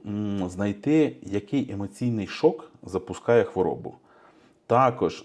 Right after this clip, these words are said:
дуже важливо, е, зрозуміти, що є фазою конфлікту, а що фазою зцілення і відтворення.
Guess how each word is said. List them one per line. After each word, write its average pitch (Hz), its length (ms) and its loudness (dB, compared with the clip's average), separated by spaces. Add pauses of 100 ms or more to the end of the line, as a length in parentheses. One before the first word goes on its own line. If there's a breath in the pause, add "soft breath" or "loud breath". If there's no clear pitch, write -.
(140)
дуже 113 220 -2
важливо, 101 680 0 (680 loud breath)
е, - 180 -6
зрозуміти, 110 880 2
що - 180 0
є 127 120 6
фазою 104 440 2
конфлікту, 107 640 -2 (180)
а 92 100 -2
що - 180 4
фазою 123 340 2
зцілення 123 420 2
і 101 60 0
відтворення. 73 600 -4